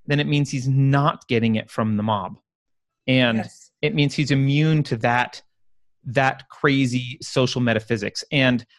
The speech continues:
Speaker 1: I would argue that some atheists are as well, but they need to have a moral code that they're following. But Kanye, this is very clear. This is an easy moral code that anyone can pick up without a lot of work in philosophy.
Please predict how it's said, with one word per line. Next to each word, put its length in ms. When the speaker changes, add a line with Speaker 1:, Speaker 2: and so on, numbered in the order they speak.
Speaker 1:
I 100
would 140
argue 320
that 200
some 360
atheists 580
are 200
as 120
well, 180
but 140
they 80
need 160
to 80
have 180
a 60
moral 340
code 300
that 140
they're 180
following. 640
But 180
Kanye, 540
this 120
is 60
very 240
clear. 480
This 180
is 80
an 120
easy 340
moral 340
code 340
that 180
anyone 440
can 160
pick 240
up 280
without 460
a 60
lot 200
of 140
work 300
in 120
philosophy. 720